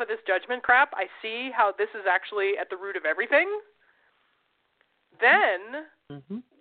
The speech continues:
Speaker 1: when I made that my target, you know, uh, allowance was my antidote. Allowance
Speaker 2: Mm-hmm.
Speaker 1: was the thing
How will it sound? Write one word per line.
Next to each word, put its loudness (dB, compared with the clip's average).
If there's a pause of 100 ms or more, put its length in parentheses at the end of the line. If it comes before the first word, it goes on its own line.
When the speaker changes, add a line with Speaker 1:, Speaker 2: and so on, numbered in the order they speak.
Speaker 1:
when 2
I -2
made -4
that 0
my -2
target, 0 (1700)
you -6
know, -2 (240)
uh, 4
allowance 4 (240)
was -8
my 2
antidote. -6 (1200)
Allowance 0
Speaker 2:
Mm-hmm. -8
Speaker 1:
was -6
the -8
thing -6